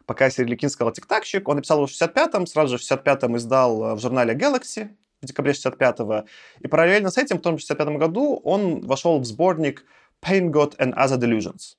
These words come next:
На русский перевода этого сборника нет, можно какие-то отдельно искать рассказы или другие сборники.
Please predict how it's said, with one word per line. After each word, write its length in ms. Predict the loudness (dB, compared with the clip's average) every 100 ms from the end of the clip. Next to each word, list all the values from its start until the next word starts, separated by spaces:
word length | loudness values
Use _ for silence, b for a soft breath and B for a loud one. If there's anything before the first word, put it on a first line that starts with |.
| _ _
На 120 | 0
русский 240 | 2 0 -2
перевода 240 | 0 0
этого 160 | 0 -2
сборника 420 | -2 -4 -4 -2
нет, 220 | -4 -4
можно 240 | -6 -6
какие-то 220 | -10 -6 -2
отдельно 220 | -2 -2
искать 220 | -4 -6
рассказы 380 | -6 -4 -4 -2
или 60 |
другие 280 | -6 -4 -4
сборники. 600 | 0 0 0 -4 -6 -10